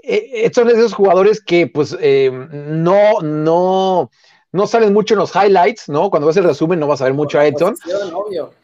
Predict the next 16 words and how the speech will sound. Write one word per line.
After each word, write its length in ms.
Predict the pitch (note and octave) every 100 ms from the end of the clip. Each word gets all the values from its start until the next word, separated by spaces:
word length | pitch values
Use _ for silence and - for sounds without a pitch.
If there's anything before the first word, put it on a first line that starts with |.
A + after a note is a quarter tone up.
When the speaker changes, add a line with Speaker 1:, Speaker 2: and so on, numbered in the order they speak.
| _ _ - -
Speaker 1:
Pero 300 | E3 E3 E3
para 180 | D#3+ C#3+
jugadores 260 | D3 F#3+
como 180 | - F3
Gravenberch, 540 | E3 G3 F#3+ E3 G#3 - -
que 100 | C#3
por 160 | B2 A2
cierto 240 | D#3 C3+
tiene 160 | C#3+ E3
un 60 |
futuro 280 | C3+ A#2+ D#3
impresionante, 880 | D3+ C3 A#2 B2+ C3 D3+ D3 G3+ -
este, 480 | - G#2+ - A2 A2+
es 140 | A2+ D3
un 180 | B2+
crack, 400 | A2 D3+ C3+ F#3+